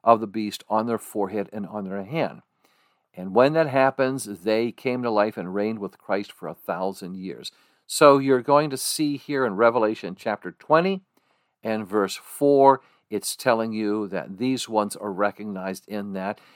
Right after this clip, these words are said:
You know, I remember this in Psalm one hundred and sixteen, verse fifteen. "Precious in the sight of the Lord is the death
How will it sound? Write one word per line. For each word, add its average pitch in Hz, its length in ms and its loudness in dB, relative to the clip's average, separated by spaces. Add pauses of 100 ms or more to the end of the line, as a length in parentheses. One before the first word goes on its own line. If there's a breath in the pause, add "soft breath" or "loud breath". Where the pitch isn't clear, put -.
(120 soft breath)
You 175 100 0
know, 180 80 12
I 175 40 12
remember 180 360 6
this 117 300 0
in 110 220 -6
Psalm 143 480 6
one 147 160 8
hundred 143 260 0
and 120 100 -2
sixteen, - 560 0
verse 107 220 0
fifteen. - 640 -8 (640)
"Precious 180 600 6
in 156 140 0
the 135 100 -2
sight 139 300 2
of 127 140 -2
the 123 80 -8
Lord 117 320 0
is 107 220 -12
the 87 120 -16
death 87 420 -10